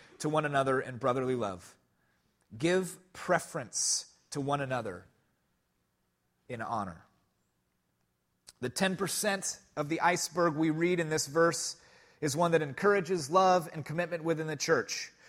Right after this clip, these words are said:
It's a verse that I think will help us be better friends. But the ninety percent is a call to understand and function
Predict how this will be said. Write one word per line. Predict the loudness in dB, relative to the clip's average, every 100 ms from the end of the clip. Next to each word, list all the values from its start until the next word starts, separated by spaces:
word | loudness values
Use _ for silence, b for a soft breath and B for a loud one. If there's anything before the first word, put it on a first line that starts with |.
| B
It's | -4 0
a |
verse | 2 4 4 4
that |
I | 2 2
think | -2 -4
will | -2
help | 2 4 6
us | 4 2
be | -2 -4 -2 -2 -4 b b b b
better | 4 6 6
friends. | 2 -2 -4 -8 -14 -12 -14 _ _ _ _ _ _ _ _ _ _ _ _ _ _ -10 0
But | 0
the | 2
ninety | 2 4 4 0
percent | -4 -2 0 0 -2 -4
is | -4 -4
a |
call | -2 4 8 8 6 0 B B B
to | -2
understand | 0 2 0 0 -2 -2 -4 -6 -14 _ _ _ _ _ _ _ _ -14
and | -12
function | -6 -2 -2 -4 -8 -8 -10